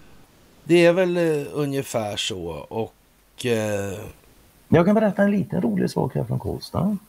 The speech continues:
Speaker 1: Jaha.
Speaker 2: Faktiskt lite uppmuntrande så. Jo, för ett tag sedan, han har, som har studion och vernissage också, med, ja,
Speaker 1: Mm.
Speaker 2: konstutställningar,
Speaker 1: Mm.
Speaker 2: konstutställningar.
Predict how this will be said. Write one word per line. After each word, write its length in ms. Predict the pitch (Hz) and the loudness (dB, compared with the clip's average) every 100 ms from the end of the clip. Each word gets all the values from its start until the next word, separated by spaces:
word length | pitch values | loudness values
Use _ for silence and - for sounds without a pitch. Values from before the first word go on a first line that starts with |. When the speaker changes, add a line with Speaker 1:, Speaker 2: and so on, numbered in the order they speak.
| - | -8
Speaker 1:
Jaha. 360 | 135 202 254 175 - - - - - - - | -2 -2 -4 -10 -18 -20 -20 -20 -20 -20 -8
Speaker 2:
Faktiskt 400 | - - 67 65 | -8 -2 -2 0
lite 240 | - - - | -2 2 2
uppmuntrande 680 | 71 69 80 69 - 78 90 | 2 2 -2 -4 -4 -4 -2
så. 220 | 110 78 - - - | -4 -4 -12 -20 2
Jo, 240 | 151 180 | 4 4
för 80 | 165 | 4
ett 80 | 180 | 2
tag 220 | 185 123 | 2 2
sedan, 220 | 117 127 | 2 4
han 260 | 139 147 131 | 4 4 4
har, 160 | 131 127 | 2 0
som 180 | 139 | 0
har 120 | 143 117 | 0 0
studion 400 | 131 110 82 90 | -2 -2 0 2
och 300 | 110 104 101 | 2 2 2
vernissage 560 | 107 107 101 78 90 | 2 2 0 0 -2
också, 420 | 135 - 73 69 76 | -4 -4 -4 -4 -4
med, 240 | 92 92 - | -4 -2 -2
ja, 40 | |
Speaker 1:
Mm. 100 | 156 | -2
Speaker 2:
konstutställningar, 720 | 123 117 120 120 - 107 113 | -2 -6 -6 -8 -6 -6 -6
Speaker 1:
Mm. 240 | 113 104 104 | -6 -6 -4
Speaker 2:
konstutställningar. 760 | 104 95 101 95 - - 131 | -6 -6 -14 -12 -14 -8 -10